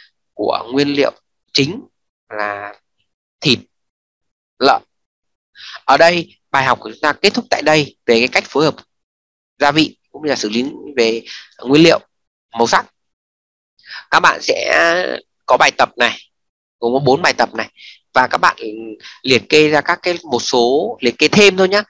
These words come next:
một số các loại gia vị cũng như là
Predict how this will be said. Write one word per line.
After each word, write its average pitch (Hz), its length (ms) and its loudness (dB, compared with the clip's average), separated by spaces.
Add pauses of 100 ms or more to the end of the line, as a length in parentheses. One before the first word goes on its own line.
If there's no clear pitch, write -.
(300)
một 131 160 0
số 127 340 0
các 160 120 0
loại 160 260 -2
gia 139 180 0
vị - 280 -4 (1600)
cũng 170 200 -6
như 160 60 2
là 113 360 2